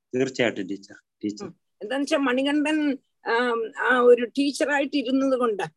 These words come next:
Speaker 2: കോളേജിൽ
Speaker 1: ആ.
Speaker 2: ലെക്ചറായിട്ട് ഇരുന്നുകൊണ്ട് ആ ടീച്ചിങ് way, way of teaching അറിയാം.
Speaker 1: രാധേ കൃഷ്ണ,
Speaker 2: പറഞ്ഞു
Speaker 1: രാധേ.
Speaker 2: തരണ്ട,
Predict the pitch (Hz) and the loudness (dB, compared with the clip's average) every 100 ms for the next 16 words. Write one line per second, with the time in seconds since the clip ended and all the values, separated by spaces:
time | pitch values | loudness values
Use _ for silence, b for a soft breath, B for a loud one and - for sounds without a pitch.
0 | _ _ _ 220 233 247 254 226 202 247 | _ _ _ 4 4 4 2 0 0 0
1 | 240 247 269 269 233 240 233 202 226 - | 2 2 0 -2 0 0 0 0 -2 -2
2 | 277 277 - 294 285 240 202 180 226 214 | -2 -2 0 2 4 2 -2 4 6 6
3 | 175 196 262 254 - 294 269 262 208 _ | 2 2 4 2 -4 -4 -2 -2 -4 _
4 | _ _ _ _ - - 247 247 - _ | _ _ _ _ -4 0 4 2 0 _
5 | _ _ _ _ _ _ _ 113 117 117 | _ _ _ _ _ _ _ 0 2 2
6 | 113 107 - 208 233 277 254 208 190 170 | 0 0 -4 -2 2 2 2 0 -2 -4